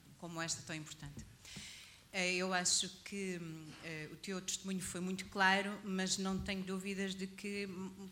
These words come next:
porventura, mais claro para umas pessoas que, hum, enfim, estão mais dentro dos conceitos que tu aqui nos trouxeste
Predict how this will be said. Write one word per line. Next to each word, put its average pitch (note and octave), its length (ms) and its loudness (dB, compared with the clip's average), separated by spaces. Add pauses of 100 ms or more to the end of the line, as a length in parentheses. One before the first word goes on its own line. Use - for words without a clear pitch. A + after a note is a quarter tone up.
porventura, F#3+ 440 0
mais G#3 300 4
claro G#3+ 560 4 (160)
para G3+ 140 0
umas F#3+ 200 2
pessoas G#3+ 840 2 (180)
que, A3 420 0 (1000)
hum, E3 160 -10 (200)
enfim, F#3 680 0
estão D#3 320 -4 (280)
mais F3+ 480 4
dentro G3+ 480 2
dos F#3 200 2
conceitos G3 580 0
que - 80 -16
tu - 120 -14
aqui F#3+ 240 -8
nos F#3 220 -2
trouxeste F#3+ 720 2